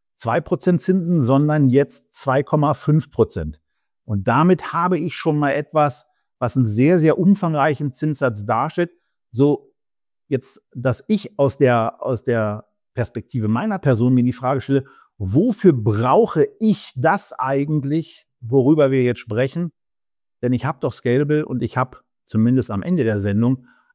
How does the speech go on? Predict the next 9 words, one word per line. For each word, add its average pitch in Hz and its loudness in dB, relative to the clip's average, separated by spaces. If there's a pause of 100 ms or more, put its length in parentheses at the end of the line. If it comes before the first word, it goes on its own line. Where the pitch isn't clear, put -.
(140)
auch 117 0
mein 113 -2
Tagesgeldkonto 127 0
mit 123 2
zwei 110 -2
Komma 127 -4
fünf - -8
Prozent 127 -4
Verzinsung. 107 0